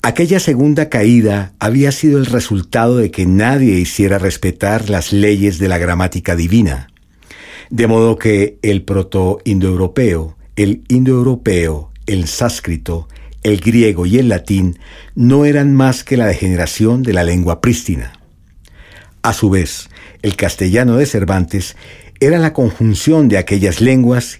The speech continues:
y, por lo tanto, recuperarlo era detener el descenso a los infiernos. Con seguridad, una vez tal lengua se hablara a la perfección,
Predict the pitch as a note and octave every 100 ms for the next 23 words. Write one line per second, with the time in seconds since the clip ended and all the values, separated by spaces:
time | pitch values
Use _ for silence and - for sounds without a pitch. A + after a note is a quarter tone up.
0 | _ C#3+ A#2+ D#2+ - G2+ C#3+ A#2 - F#2+
1 | E2+ G#2 G2 - - - - B2 A#2+ A#2
2 | A2+ A2 B2 B2 A#2+ A#2+ - A2 A2 A#2+
3 | G#2+ G2 F#2+ G2 G2+ F#2 E2 G2 F#2+ -
4 | G2 F2+ E2 E2 D2 F#2 C#2 C2+ - -
5 | - _ _ _ _ - - - - A2
6 | G#2+ G2 G#2 G#2+ A#2+ C#3 C#3+ - B2 C3
7 | C3 - - - C3+ C#3 C3+ C3+ B2+ -
8 | G#2 G2+ A#2+ A#2+ A#2 G#2 G2 - F2+ -
9 | B2+ C#3